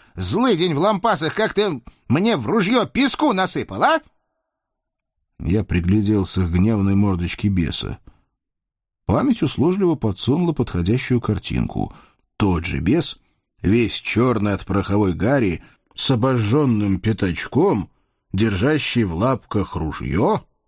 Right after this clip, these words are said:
увенчанное чем-то вроде железной ромашки. Да,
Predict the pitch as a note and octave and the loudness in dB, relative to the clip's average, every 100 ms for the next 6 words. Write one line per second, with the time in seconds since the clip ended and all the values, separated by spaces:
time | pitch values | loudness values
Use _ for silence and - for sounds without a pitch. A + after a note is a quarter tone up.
0 | _ _ _ _ - G#2+ F#2+ D#3+ D3+ D#3 | _ _ _ _ -2 0 2 0 0 -2
1 | A#2+ - C3+ C#3+ C#3 A#2+ B2+ D#3 D#3 C3+ | 0 0 0 0 2 2 2 2 2 2
2 | G#2 G2+ G2+ A#2 B2+ B2 A2+ D#2 - - | 0 -2 0 0 2 2 0 -2 -6 -10
3 | - - - _ _ _ _ _ _ _ | -10 -12 -16 _ _ _ _ _ _ _
4 | _ _ - A#1+ C#2+ D2+ | _ _ -6 -2 -2 -2